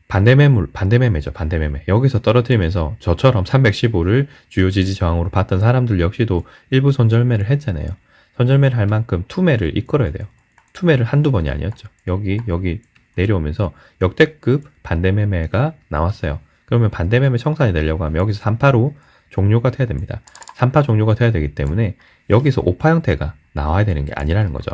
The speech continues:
즉 기존의 저점이라고 할 수 있는 이 아랫단이죠. 이백팔십까지는 떨어지지 않을 거다.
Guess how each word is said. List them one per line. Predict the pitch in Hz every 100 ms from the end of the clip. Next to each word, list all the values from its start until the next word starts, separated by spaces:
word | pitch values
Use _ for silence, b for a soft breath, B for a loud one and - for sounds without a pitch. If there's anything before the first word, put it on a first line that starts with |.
| -
즉 | 95 87 b b b b b _
기존의 | - 165 151 95
저점이라고 | - 71 113 117 107 82
할 | 76
수 | 76
있는 | 87 107 -
이 | 107
아랫단이죠. | - 135 107 - 67 69 76 123 - _ _ _ -
이백팔십까지는 | 87 90 - 135 139 - 85 73
떨어지지 | - - 90 -
않을 | 113 120
거다. | - - - -